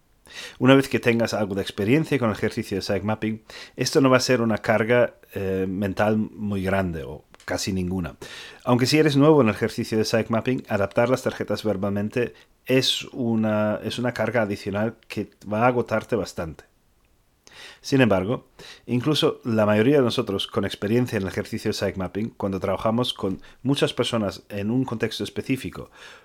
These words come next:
eh, como un club depor-, deportivo o una empresa, por ejemplo, tendemos a ajustar las tarjetas físicamente, cambiando la redacción, los logotipos, las imágenes, lo que hace que sea mucho más fácil entregar,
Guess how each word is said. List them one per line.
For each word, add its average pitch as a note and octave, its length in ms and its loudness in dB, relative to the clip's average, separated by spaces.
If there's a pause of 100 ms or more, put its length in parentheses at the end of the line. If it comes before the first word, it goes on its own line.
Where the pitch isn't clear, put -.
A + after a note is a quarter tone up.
(240)
eh, F2 200 -4
como F#2 220 -4
un G2+ 120 -4
club G2+ 240 -4
depor-, F#2 260 -8
deportivo G#2+ 500 0
o F#2 40 2
una F#2 140 -2
empresa, A#2+ 500 -2
por - 140 -16
ejemplo, F#2+ 480 -8 (320)
tendemos B2 400 4
a A#2+ 60 2
ajustar A2 340 -2
las A#2 140 -2
tarjetas A2 420 -4
físicamente, G2 680 -4
cambiando G2 400 -2
la G2+ 140 0
redacción, F#2+ 640 -4
los F2 160 -10
logotipos, G2 720 -4 (260)
las F#2+ 220 -4
imágenes, G#2+ 580 0
lo F#2 160 -8
que G#2 120 -2
hace G#2+ 200 -4
que G#2+ 100 -10
sea G#2 220 -2
mucho A2 240 -4
más A#2+ 180 -4
fácil F#2 420 -4 (280)
entregar, G#2+ 680 0